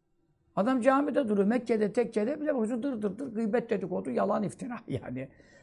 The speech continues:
E, ama normalde insan camide kadın görmez, kız görmez, gıybet işitmez, dedikodu işitmez, şarkı türkü dinlemez, film, tiyatro, sinema izlemez.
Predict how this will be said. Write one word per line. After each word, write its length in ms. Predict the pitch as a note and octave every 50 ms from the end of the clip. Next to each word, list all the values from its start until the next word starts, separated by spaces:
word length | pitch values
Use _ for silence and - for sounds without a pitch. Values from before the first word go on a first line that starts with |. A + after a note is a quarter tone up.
| _ _ -
E, 60 | D3+
ama 280 | E3 F3 F#3 F#3+ F3+ E3+
normalde 680 | E3+ E3 E3 E3 F3 F3 F3 G3 G3 F#3+ F#3+ A3 C#4+
insan 420 | C4 G#3+ G3 - - A#3+ A#3 G#3 D#3+
camide 500 | F3+ F#3 F3 F3 F3 F3+ F#3+ G3+ G3 -
kadın 320 | F3+ F3+ F3 F#3 F#3+ F3+
görmez, 400 | F#3 F#3+ F#3 F#3 F#3 F#3 F3 E3
kız 180 | - F3+ F3 F3
görmez, 420 | F#3+ F#3+ - F#3+ - F#3 - - - - - - - - _ _
gıybet 420 | - E3+ F3+ E3+ F#3+ F#3 F#3+ -
işitmez, 500 | F#3+ D#3 D#3+ F3+ F3 - F#3 F#3 F#3 F3+
dedikodu 360 | F3+ E3+ F3+ E3+ F#3 F#3 F3+
işitmez, 500 | E3 D#3+ F3 E3 - - G3 F#3+ F#3 -
şarkı 340 | - E3 D#3+ D3 - F3 E3
türkü 280 | F#3 F#3 F3+ F#3+ E3+ D#3
dinlemez, 420 | F3+ F3+ F#3 F#3 F#3+ F#3 E3 -
film, 260 | - D#3+ D#3+ E3+ F3+
tiyatro, 380 | - G3 F#3 F3+ - F#3 F#3 E3+
sinema 360 | - F#3+ F#3 F#3 F#3+ F#3+ F#3+
izlemez. 340 | F3 D#3+ F#3+ F#3+ G3 F#3+